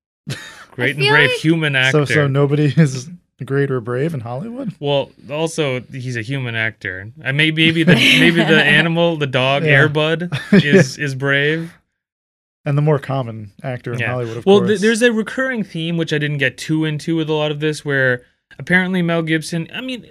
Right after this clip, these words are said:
Speaker 2: we all know Mel Gibson is out of his mind and has been for a while. He
Speaker 3: Bit of a
Speaker 2: rants
Speaker 3: downfall.
Speaker 2: and raves and,
Speaker 1: Yeah.
Speaker 2: you know, is anti-Semitic, a weird, s-, supposedly Christian, super Catholic guy or something.
Speaker 3: Domestic abuser.
Speaker 2: Yeah, also, like, beats his wife and
Speaker 3: The list goes
Speaker 2: girlfriends.
Speaker 3: on.
Speaker 2: Yeah, like, just, like, a true psycho.
Speaker 1: Isn't he, like, a womanizer too or something? I don't
Speaker 2: Probably.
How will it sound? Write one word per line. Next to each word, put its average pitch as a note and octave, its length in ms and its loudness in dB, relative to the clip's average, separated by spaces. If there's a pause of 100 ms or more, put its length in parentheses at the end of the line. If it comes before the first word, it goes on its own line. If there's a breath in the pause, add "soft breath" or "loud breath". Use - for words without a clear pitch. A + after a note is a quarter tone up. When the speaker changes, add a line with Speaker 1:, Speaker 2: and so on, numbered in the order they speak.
(120)
Speaker 2:
we G3 200 -4
all G3+ 140 -2
know E3+ 140 0
Mel D3 180 -2
Gibson C3 360 -4
is A#2 100 -8
out A2+ 180 -4
of G2+ 80 -8
his G2+ 140 -12
mind G2 340 -10
and F#2+ 80 -12
has G2+ 220 -8
been G2+ 160 -14
for G#2+ 140 -14
a G2+ 60 -10
while. F#2+ 340 -14
He A2+ 120 -8
Speaker 3:
Bit D#3 100 2
of C#3 60 4
a B2 40 4
Speaker 2:
rants C3 320 2
Speaker 3:
downfall. B2 160 -4
Speaker 2:
and B2 60 0
raves B2 500 -2
and, A2 440 -8
Speaker 1:
Yeah. G3+ 380 -4
Speaker 2:
you - 60 -2
know, B2 160 -2
is A#2+ 120 -6
anti-Semitic, C#3+ 920 -2 (260)
a C3+ 100 -6
weird, D3+ 460 2 (540)
s-, - 100 -20 (140)
supposedly D#3+ 760 -4
Christian, D3+ 600 -6
super D3 280 -8
Catholic C3+ 440 -4
guy C3 240 0
or C3 120 0
something. C3 460 -4
Speaker 3:
Domestic C3 420 -2
abuser. A#2+ 320 -2
Speaker 2:
Yeah, A#2+ 160 2
also, C3+ 300 -2
like, B2 220 -2
beats A#2+ 300 -8
his A#2 200 -8
wife A2+ 480 -2
and B2 80 -2
Speaker 3:
The C#3+ 60 0
list C#3 180 2
goes A2+ 240 -2
Speaker 2:
girlfriends. A#2 240 -6
Speaker 3:
on. D#3 60 -4
Speaker 2:
Yeah, A2 160 2
like, B2 160 -4
just, G3+ 240 -8
like, F#3 140 -4
a E3 40 0
true E3 580 -2
psycho. C3 640 -2
Speaker 1:
Isn't D#4 240 -4
he, F#4 80 -4
like, E4 160 -4
a D4+ 60 -6
womanizer B3 760 -4
too B3 300 -10
or B3 120 -8
something? B3 320 -12
I B3 120 -4
don't A#3 160 -4
Speaker 2:
Probably. F3 80 -8